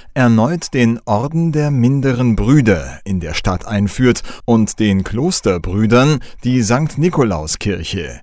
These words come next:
mit Häusern und Grundstücken gewährt, die Eigentum der Familie Poccalordi sind. Nach wenigen Jahren, wahrscheinlich ab den achtziger Jahren, beginnen die Brüder mit dem Bau der neuen Kirche, die bereits zwölfhundertneunzig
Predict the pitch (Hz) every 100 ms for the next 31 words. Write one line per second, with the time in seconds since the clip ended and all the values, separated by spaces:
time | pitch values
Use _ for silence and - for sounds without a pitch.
0 | - - 85 - 95 123 117 110 104 110
1 | 131 110 - 117 143 - 98 90 87 90
2 | 92 107 - - - - 117 127 107 104
3 | 120 117 120 123 127 - 135 117 104 90
4 | 92 87 98 95 127 117 92 87 90 82
5 | 98 80 64 - - - _ _ _ _
6 | _ _ _ - 95 76 98 104 107 98
7 | 92 95 92 98 131 143 - 101 78 107
8 | 87 82 - 90 - 78 87 - - 110
9 | 104 104 107 117 131 - - - 101 104
10 | 123 147 139 101 90 95 110 110 107 95
11 | 107 95 87 92 98 98 90 95 101 95
12 | 90 82 104 76 - - - - 101 92
13 | 78 76 - - - 113 120 113 101 85
14 | 71 85 101 113 107 120 110